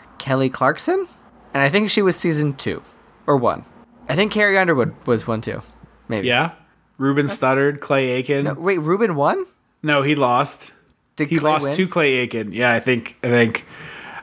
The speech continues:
Speaker 2: Uh,
Speaker 1: There we
Speaker 2: we also
Speaker 1: go.
Speaker 2: have that old guy who does Broadway now.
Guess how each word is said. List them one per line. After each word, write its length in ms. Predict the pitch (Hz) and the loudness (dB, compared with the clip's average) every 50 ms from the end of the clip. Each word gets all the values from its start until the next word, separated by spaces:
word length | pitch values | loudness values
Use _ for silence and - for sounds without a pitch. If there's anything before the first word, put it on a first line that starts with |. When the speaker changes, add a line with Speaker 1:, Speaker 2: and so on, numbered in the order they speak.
| - - - | -18 -10 -6
Speaker 2:
Uh, 200 | 123 123 123 123 120 | -4 -2 0 0 -2
Speaker 1:
There 60 | 120 | 0
we 40 | 127 | 0
Speaker 2:
we 40 | 143 | 0
also 140 | 156 156 190 | 0 2 0
Speaker 1:
go. 60 | 175 | 0
Speaker 2:
have 180 | 156 147 143 123 | 2 2 0 2
that 40 | 123 | 2
old 240 | 139 147 160 156 | 2 2 2 0
guy 480 | 151 160 151 151 156 165 175 175 180 - _ _ _ - 127 | 0 0 2 2 2 2 0 0 -4 -8 _ _ _ -14 -8
who 100 | 143 139 | -6 -2
does 180 | 131 139 135 120 | 0 0 -2 -2
Broadway 440 | 117 139 131 127 139 147 160 156 156 | -2 0 2 2 2 2 2 0 2
now. 400 | 156 156 160 160 165 170 151 | 2 2 0 0 0 -2 -6